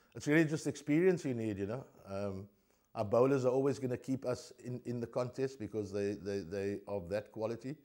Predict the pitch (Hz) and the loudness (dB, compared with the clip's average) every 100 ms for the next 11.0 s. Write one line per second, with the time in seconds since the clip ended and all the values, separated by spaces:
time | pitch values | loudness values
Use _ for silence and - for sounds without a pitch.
0 | _ _ _ _ _ 98 98 104 110 104 | _ _ _ _ _ -8 -6 -4 -4 -4
1 | 107 107 101 82 98 104 104 95 - 101 | -6 -2 -2 0 -2 -2 -6 -8 -6 -4
2 | 98 95 85 98 101 101 92 98 95 90 | -4 -8 -4 -2 -2 -2 -4 -6 -8 -10
3 | 95 92 - 107 104 107 107 _ _ _ | -6 -8 -8 -8 -6 -6 -8 _ _ _
4 | _ _ _ 117 120 156 131 123 151 151 | _ _ _ -6 0 0 4 4 4 0
5 | - 127 123 117 110 110 - 117 117 113 | -2 -2 0 0 -2 -6 -2 0 0 -2
6 | 101 - _ _ _ 95 120 - 123 104 | -6 -14 _ _ _ 0 0 2 0 0
7 | 104 - 120 - 113 - 101 107 110 107 | -6 -2 -4 -2 -8 -6 -6 -6 -6 -6
8 | 101 104 113 - 117 101 107 101 - - | -4 -2 -2 -2 -6 -2 -2 -2 -6 -18
9 | _ _ _ _ - 98 98 - 117 110 | _ _ _ _ -6 -2 -2 -2 -2 -2
10 | 104 107 113 113 104 101 98 101 98 95 | 0 2 2 4 2 0 -2 -2 -2 -2